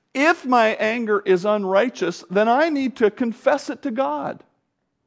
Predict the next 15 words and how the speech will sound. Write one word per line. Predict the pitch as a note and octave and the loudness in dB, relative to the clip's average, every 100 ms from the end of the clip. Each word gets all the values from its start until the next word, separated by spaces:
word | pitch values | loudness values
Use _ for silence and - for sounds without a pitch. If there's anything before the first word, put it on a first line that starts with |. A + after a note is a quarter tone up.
| _ _ _ _ _ _ _ _ _ _ _ _ | _ _ _ _ _ _ _ _ _ _ _ _
Or | E3 F#3+ | 0 2
I | |
need | G#3 B3 | 2 -2
to | A3+ | -6
confess | - G#3 - A#3+ A#3+ - | -6 -8 0 0 2 0
that | A#3+ - | 0 -2
part. | - A#3+ A3 | -2 2 4
I've | G#3+ | 2
been | G#3+ A#3 | 2 -4
thinking | G3+ F#3 A#3 A#3+ B3 A3+ | -8 -4 -4 -2 -4 -2
things | B3 B3 A#3+ F#3+ | -2 -2 -2 2
or | |
I've | G3 A3+ F#3 D#3 | 4 4 0 0
done | G#3+ A#3+ A3 | 0 0 -4
something, | A#3+ A3+ A#3 A#3 | -4 -6 -6 -8